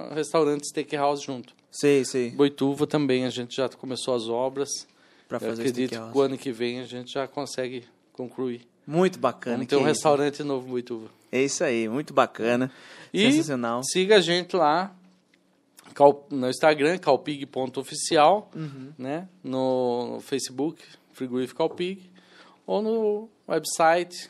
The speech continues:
Speaker 1: calpig ponto com ponto B R.
Speaker 2: Muito bacana, gente. Sigam as redes sociais, sigam lá. Você que tem a oportunidade, vai lá, conversa. E outra, o ano que vem,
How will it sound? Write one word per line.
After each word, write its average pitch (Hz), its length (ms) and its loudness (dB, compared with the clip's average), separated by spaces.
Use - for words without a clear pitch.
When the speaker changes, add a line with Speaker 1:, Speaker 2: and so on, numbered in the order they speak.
Speaker 1:
calpig 147 600 -6
ponto 139 240 -8
com 143 160 -4
ponto 135 220 -6
B 131 100 -4
R. 127 220 -2
Speaker 2:
Muito 165 200 -10
bacana, 120 460 -6
gente. 113 240 -10
Sigam 139 280 -8
as 131 60 -2
redes 123 160 -6
sociais, 110 460 -4
sigam 143 380 -2
lá. 120 180 -2
Você 139 400 -2
que 160 100 -10
tem 143 140 -4
a 139 40 -2
oportunidade, 123 840 -2
vai 131 220 -2
lá, 123 320 0
conversa. 120 520 -4
E 170 220 8
outra, 165 500 12
o 117 80 0
ano 135 160 6
que 151 120 0
vem, 156 460 2